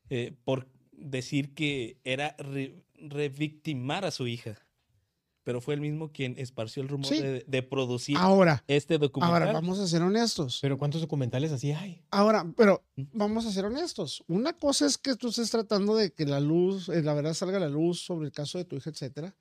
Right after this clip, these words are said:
Speaker 2: Pero bueno, se escucha cruel lo que voy a decir. Ya se fue. ¿Ya para qué demandas?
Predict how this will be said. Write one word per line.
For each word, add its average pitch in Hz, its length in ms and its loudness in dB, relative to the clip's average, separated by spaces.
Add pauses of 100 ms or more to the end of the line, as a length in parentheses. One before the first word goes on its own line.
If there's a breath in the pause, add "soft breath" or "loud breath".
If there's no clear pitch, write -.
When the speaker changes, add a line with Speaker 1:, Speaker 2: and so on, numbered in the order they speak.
(480)
Speaker 2:
Pero 113 200 -6
bueno, 117 340 -10
se - 140 -10
escucha 175 300 -4
cruel 180 200 2
lo 196 100 2
que 165 80 -4
voy 147 100 0
a - 40 0
decir. 127 300 -6 (520)
Ya 123 160 -12
se 196 160 -12
fue. 139 320 -14 (1120)
¿Ya 151 280 -6
para 196 220 -6
qué - 160 -10
demandas? 175 680 -10